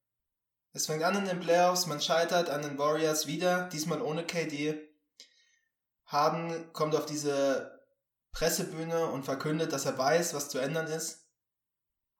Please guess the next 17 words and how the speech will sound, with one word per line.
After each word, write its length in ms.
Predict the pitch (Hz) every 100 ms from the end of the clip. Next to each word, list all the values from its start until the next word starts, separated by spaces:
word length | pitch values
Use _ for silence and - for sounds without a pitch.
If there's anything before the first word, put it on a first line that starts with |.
| _ _ -
Ja, 340 | 131 156 156 151 -
gibt 220 | 180 175
den, 200 | 170 160 -
<laughs> 100 | -
gibt 220 | - - 185
den 140 | 170
Steve 340 | 170 180 190
Mills 340 | 165 170 196 -
damals 420 | 151 151 151 151
sozusagen 580 | 147 135 139 143 160 156
und 120 | 143
schmeißt 360 | - 147 151 -
Chris 220 | 147 -
Paul 200 | 147 156
unter 180 | 160 139
den 180 | 135
Bus. 300 | 139 175 -